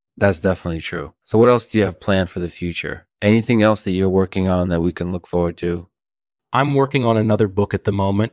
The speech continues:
Speaker 2: It's still in progress, but it's tentatively titled The Answer Is Yes, and it's about how eyes can be used as a tool for achieving your goals in life.
Speaker 1: That sounds really cool. So you looking forward to releasing it?
Speaker 2: Oh, absolutely.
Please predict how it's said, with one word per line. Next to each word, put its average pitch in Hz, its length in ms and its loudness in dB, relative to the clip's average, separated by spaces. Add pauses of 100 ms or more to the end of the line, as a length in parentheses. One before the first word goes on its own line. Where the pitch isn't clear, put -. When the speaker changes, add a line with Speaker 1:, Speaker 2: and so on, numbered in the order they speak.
(120)
Speaker 2:
It's - 160 -4
still 117 240 -2
in 110 100 -2
progress, 104 680 0
but - 200 -6
it's - 180 -8
tentatively 110 560 -2
titled 101 460 -4
The 104 140 -4
Answer 104 340 -6
Is 98 160 -8
Yes, - 580 -4
and 117 100 0
it's 117 140 -2
about 117 240 -2
how 127 300 2
eyes 123 240 2
can 113 180 -6
be 104 100 -4
used 113 440 0
as 104 100 -8
a 101 60 -14
tool 120 400 -4
for 104 180 -4
achieving 107 420 -4
your 104 200 -4
goals 104 420 0
in 98 160 -10
life. 98 320 -10 (580)
Speaker 1:
That 104 140 0
sounds 107 300 2
really 101 240 4
cool. 87 500 -4
So - 160 -4
you 95 180 2
looking 101 280 2
forward 101 380 2
to 95 100 -2
releasing 92 460 0
it? 92 220 0 (760)
Speaker 2:
Oh, 107 500 0
absolutely. 101 800 -4